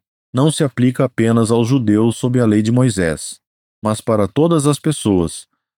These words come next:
porque todos nós seríamos julgados pela lei de Deus,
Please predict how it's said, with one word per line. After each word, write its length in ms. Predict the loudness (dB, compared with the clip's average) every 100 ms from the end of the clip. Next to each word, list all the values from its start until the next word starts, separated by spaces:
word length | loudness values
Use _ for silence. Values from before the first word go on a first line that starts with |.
| _
porque 260 | -8 -4 -2
todos 400 | 0 0 2 2
nós 300 | 2 0 0
seríamos 420 | 0 2 2 0
julgados 540 | 0 0 0 0 -4
pela 220 | -4 0 2
lei 200 | 2 0
de 100 | 0
Deus, 520 | 0 0 -2 -8